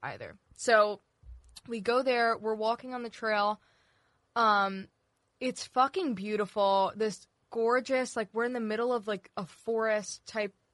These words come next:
situation, and I go to the, where the coordinates, like, are,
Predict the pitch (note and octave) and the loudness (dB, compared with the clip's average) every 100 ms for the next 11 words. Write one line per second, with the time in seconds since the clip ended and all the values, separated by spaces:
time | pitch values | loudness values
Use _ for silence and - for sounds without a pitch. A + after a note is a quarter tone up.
0 | _ - - A#3 G#3 A3+ G3 F#3+ G3 A3+ | _ -20 -10 -8 -6 -6 -2 -2 -2 -2
1 | G3 F#3+ F#3 - G#3 G3+ F#3+ G3 F#3+ _ | -2 -2 -6 -6 -4 -2 -2 -6 -12 _
2 | _ _ _ _ _ _ _ A#3 A3+ A3+ | _ _ _ _ _ _ _ 2 4 2
3 | A#3+ A#3+ - _ _ _ - A#3 A3+ C4 | 0 -6 -10 _ _ _ -4 0 2 0
4 | C4 A#3 A3 G#3+ G3 F3+ - _ _ _ | 0 0 2 4 2 0 -8 _ _ _
5 | _ - A3 A#3 A3+ - A3+ G#3+ G#3+ G#3 | _ -6 0 2 0 -2 -4 -4 -6 -6
6 | G#3+ G3 - G3+ | -4 -4 -4 -6